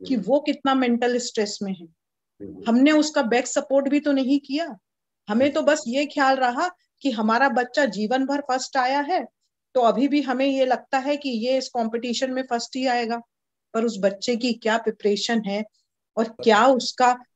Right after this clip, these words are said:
Speaker 1: अंदर में चल रहा है, इस सब पे विचार करना। मुझे लगता है कि अगर कहीं स्ट्रेस की बात हम करते हैं तो माता पिता की बहुत बड़ी अहम भूमिका है कि अपने बच्चे को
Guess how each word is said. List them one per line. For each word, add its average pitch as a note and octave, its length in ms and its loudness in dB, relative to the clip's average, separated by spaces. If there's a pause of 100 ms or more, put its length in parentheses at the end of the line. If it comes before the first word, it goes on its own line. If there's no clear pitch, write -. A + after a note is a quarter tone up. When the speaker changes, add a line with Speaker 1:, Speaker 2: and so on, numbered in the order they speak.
Speaker 1:
अंदर G#3+ 380 2
में C4 120 2
चल A#3 320 -2
रहा G#3+ 320 -2 (100)
है, B3 160 -4 (340)
इस - 240 -4
सब A#3+ 280 2
पे D#4 100 6
विचार A3+ 480 4
करना। A#3+ 440 2 (280)
मुझे A#3 240 2
लगता A3+ 360 -2
है C#4 140 2
कि C#4+ 120 -2
अगर B3+ 240 2 (100)
कहीं B3 280 2
स्ट्रेस C#4 480 -4
की D4 100 2
बात G#3+ 360 -4
हम B3 140 -4
करते A3+ 380 -4
हैं A3+ 200 -2 (1300)
तो C4+ 100 6
माता G3+ 520 2
पिता B3 460 -2 (460)
की D4+ 100 4
बहुत G#3 380 -2 (180)
बड़ी A3+ 240 2 (140)
अहम B3+ 300 2
भूमिका G#3 500 -2
है A#3 280 -4 (340)
कि - 160 -10
अपने A3+ 340 -4
बच्चे F#3 480 -2
को B3+ 420 4